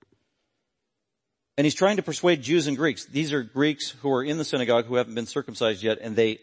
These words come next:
are fascinated by this Yahweh God and maybe on their way to conversion, to becoming Jews. And Paul preaches to them. Preaches using those two verbs, reasoning and persuading. Reasoning, it's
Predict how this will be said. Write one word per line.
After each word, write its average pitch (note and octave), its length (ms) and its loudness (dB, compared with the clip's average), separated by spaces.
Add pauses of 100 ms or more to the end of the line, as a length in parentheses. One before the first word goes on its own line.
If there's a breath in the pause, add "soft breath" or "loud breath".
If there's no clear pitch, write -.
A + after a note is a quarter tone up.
are G#2 240 -4 (120)
fascinated A#2+ 520 -2
by G#2 160 -4
this G2+ 200 -8
Yahweh A2 440 2
God G#2 320 0
and F2 160 -10 (640)
maybe A#2 180 -2
on A#2 100 0
their G#2 120 -4
way B2 260 2
to B2+ 140 -12
conversion, G2 480 -10
to G2+ 80 -12
becoming A2 340 -10
Jews. F#2+ 300 -12 (1160)
And F3+ 80 -10
Paul A3 180 4
preaches A#3+ 340 -2
to B2+ 100 -8
them. F2+ 200 -4 (2500)
Preaches E3+ 380 2
using D3+ 220 0
those B2 120 0
two C#3+ 140 -4
verbs, A#2 260 -2
reasoning C3+ 800 -2
and E3 220 -6
persuading. C#4 680 -6 (840)
Reasoning, D3 460 0 (320 soft breath)
it's D3+ 220 -2